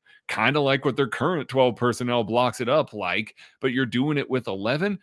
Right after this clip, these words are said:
They're not even doing that. Like, they're not even running some of those tight to the formation, condensed form, you know, condensed stuff, trying to do all that. I don't know if it's because Spags has knocked it out of him, because every time the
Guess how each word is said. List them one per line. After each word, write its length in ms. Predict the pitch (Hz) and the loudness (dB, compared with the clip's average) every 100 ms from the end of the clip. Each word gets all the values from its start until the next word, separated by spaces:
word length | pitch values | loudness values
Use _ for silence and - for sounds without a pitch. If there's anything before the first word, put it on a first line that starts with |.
| _ _ | _ _
They're 100 | 254 | 2
not 160 | 285 | 2
even 160 | 233 123 | 2 0
doing 300 | 135 254 151 | -2 -2 -4
that. 240 | 139 - _ _ _ | -8 -20 _ _ _
Like, 200 | - 143 | 0 2
they're 120 | 170 | 2
not 200 | 269 254 | 2 2
even 200 | 185 139 | 2 0
running 320 | 110 139 220 147 | -2 -2 -2 -4
some 180 | 139 | -6
of 40 | 127 | -4
those 180 | 127 117 | -4 -6
tight 340 | - - 160 | -6 -6 -4
to 60 | 151 | -6
the 100 | 123 | -8
formation, 580 | - 135 123 127 - 113 | -6 -4 -2 -4 -6 -8
condensed 400 | 107 104 131 - | -8 -8 -8 -8
form, 260 | 120 113 - | -6 -6 -8
you 140 | 117 | -4
know, 140 | 113 - - | -4 -4 -10
condensed 400 | 107 107 139 - | -6 -4 -4 -6
stuff, 320 | - 123 113 _ - _ | -2 -2 -2 _ -20 _
trying 240 | - 135 156 | -2 0 0
to 80 | |
do 220 | 123 135 139 | -2 2 2
all 80 | |
that. 180 | 127 131 | 2 2
I 80 | 131 | 4
don't 140 | 143 135 | 2 2
know 160 | 143 | 0
if 100 | 131 | 0
it's 140 | 127 - | -6 -6
because 400 | 113 120 120 - | -6 -4 -4 -4
Spags 380 | 110 104 135 | 0 2 2
has 160 | 143 104 | -2 -6
knocked 400 | 107 104 131 - | -2 -2 -4 -4
it 100 | 123 | -2
out 160 | 107 139 | 0 0
of 80 | |
him, 140 | 147 175 | -2 -4
because 260 | 120 117 - | -6 -6 -4
every 180 | 113 135 | -4 -4
time 300 | 113 131 127 | -4 -4 -4
the 180 | 110 | -4